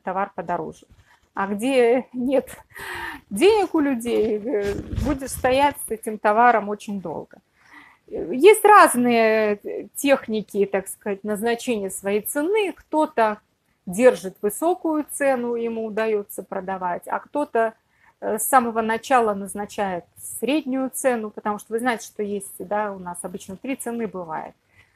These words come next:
Самая первая цена высокая, потом в разгар сезона она немного снижается, и в конце сезона уже приближается к оптовой, и оптовая тоже, в свою очередь, снижается.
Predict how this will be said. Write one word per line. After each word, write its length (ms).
Самая 380
первая 400
цена 320
высокая, 640
потом 300
в 40
разгар 480
сезона 400
она 180
немного 440
снижается, 800
и 300
в 60
конце 440
сезона 560
уже 640
приближается 680
к 60
оптовой, 580
и 200
оптовая 800
тоже, 200
в 140
свою 160
очередь, 440
снижается. 460